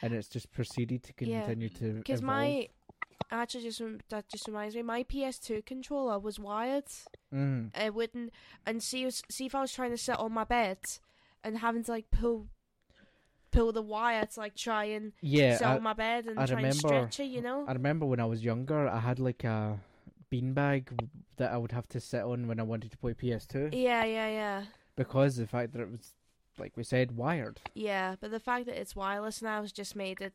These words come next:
Speaker 1: Mm-hmm.
Speaker 2: so mu-, it's just
Speaker 1: The advancement in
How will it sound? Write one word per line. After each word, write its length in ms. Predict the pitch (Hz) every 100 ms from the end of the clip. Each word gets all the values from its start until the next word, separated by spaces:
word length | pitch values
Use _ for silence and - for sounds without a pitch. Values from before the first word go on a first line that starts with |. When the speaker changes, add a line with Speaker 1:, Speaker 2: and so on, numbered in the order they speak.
| -
Speaker 1:
Mm-hmm. 300 | 139 123 110 110 _ -
Speaker 2:
so 200 | - 202
mu-, 120 | 196 - - -
it's 140 | 233
just 340 | - 285 - - _ _ _ _ - _ - 139
Speaker 1:
The 80 |
advancement 640 | 127 123 135 147 - 170 -
in 540 | 127 117 110 107 104